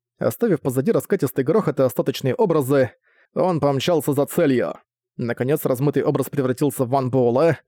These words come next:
который возник перед стариком. Размахнувшись, он ударил кулаком.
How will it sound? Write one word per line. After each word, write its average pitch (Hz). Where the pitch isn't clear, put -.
который 190
возник 139
перед 147
стариком. 131
Размахнувшись, 131
он 202
ударил 151
кулаком. 139